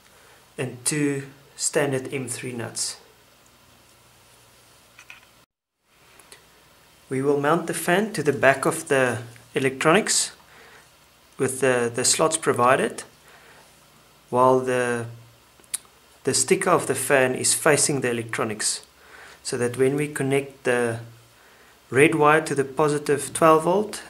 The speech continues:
and the black one to the ground, that the fan is blowing air over the,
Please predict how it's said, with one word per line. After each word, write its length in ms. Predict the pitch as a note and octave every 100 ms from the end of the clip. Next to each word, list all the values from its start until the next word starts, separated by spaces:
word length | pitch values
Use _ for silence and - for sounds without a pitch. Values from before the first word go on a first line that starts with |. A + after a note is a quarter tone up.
| -
and 160 | A#2+
the 80 | A#2+
black 360 | A#2+ C3+ C3+ D#3
one 120 | C3+
to 80 | C3
the 80 | A#2+
ground, 460 | A#2 C3 F3 G#3+ - - - - _ -
that 500 | B2 A#2+ A#2+ - - - - _ -
the 420 | A#2+ A#2 A2+ A2
fan 360 | A2+ - D#3+ D3+
is 100 | C3+
blowing 380 | - B2 B2+ B2+
air 260 | C3+ B2+ -
over 220 | B2+ B2
the, 320 | A2+ A2 G#2+